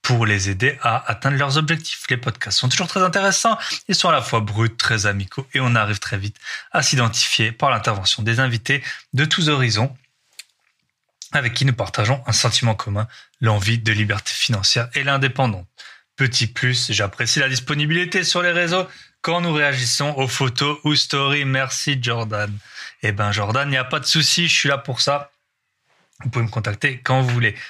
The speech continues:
Sinon, il y a eu Nikos, il y a eu, euh, Vivi, il y a eu Atombox, il y a eu plusieurs avis. Donc, merci à vous. N'essayez, n'hésitez pas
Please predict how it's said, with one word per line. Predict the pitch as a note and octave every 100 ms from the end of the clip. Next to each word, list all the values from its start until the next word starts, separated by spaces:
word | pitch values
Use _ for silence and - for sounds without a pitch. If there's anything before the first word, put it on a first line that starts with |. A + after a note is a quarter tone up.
| -
Sinon, | - - A#2+
il | A#2
y |
a | G2+
eu | G2+
Nikos, | A2 A#2+ C3+ - C3+ C#3 C3+ C3 D3 D3 C#3 - - - -
il | A2+
y |
a | A2
eu, | A2 A2+ A#2+ - -
euh, | A2+ G#2+ G#2 G2+ G2+
Vivi, | G2+ C3+ C3 C3+ C3 C3+ C3 _ _ _ _ _
il | B2
y |
a | G#2
eu | A2
Atombox, | B2 A#2+ C#3 B2+ B2 B2+ A#2 -
il | G2+
y |
a | G2
eu | F#2 _ -
plusieurs | D3 C#3 C#3 C3
avis. | B2 B2+
Donc, | A#2+ G#2 -
merci | B2 -
à | A#2
vous. | A2 C3+ B2+ - -
N'essayez, | C3 B2+ C3+ B2 A#2+ A#2+
n'hésitez | C3+ B2+ A#2+
pas | B2 C#3 B2 -